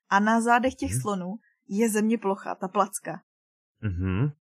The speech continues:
Speaker 1: A tam se odehrávají všechny příběhy tyhle, tyhle fantasy série,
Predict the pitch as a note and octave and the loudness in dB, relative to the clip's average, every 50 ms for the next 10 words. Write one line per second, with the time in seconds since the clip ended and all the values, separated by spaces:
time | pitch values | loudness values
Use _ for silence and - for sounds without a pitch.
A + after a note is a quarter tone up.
0 | _ _ _ _ _ - - - - - C4 C#4+ E4 E4 - D#4+ A#3 B3+ B3+ C4+ | _ _ _ _ _ 4 4 6 8 10 10 10 10 8 4 4 4 4 4 6
1 | B3+ B3+ B3+ B3 B3 C4 C4 C4+ - B3+ - B3+ C4 A#3+ G#3+ - - A3 F#3+ G#3+ | 6 8 6 8 6 6 4 2 0 -2 -2 -2 -4 -4 -4 -6 -8 -4 -2 -2
2 | A3 A3 G#3+ A3+ A3 A3 A3 A3+ - - - _ _ - A3 A3+ A#3 A#3 G#3+ - | -2 0 0 -2 -2 -2 -4 -6 -10 -16 -20 _ _ -2 -2 0 2 2 2 0
3 | - - A#3 A3+ A3 A3+ A3 - - G#3 G#3 G3+ G#3+ G#3 A3 A3+ G#3 - F#3+ F3+ | -2 -4 -4 -2 -2 -2 -2 0 0 -2 0 -2 -2 -2 -2 -2 -2 -2 -2 -2
4 | F3+ F3+ E3+ D#3+ D#3 | -2 -2 -2 -4 -4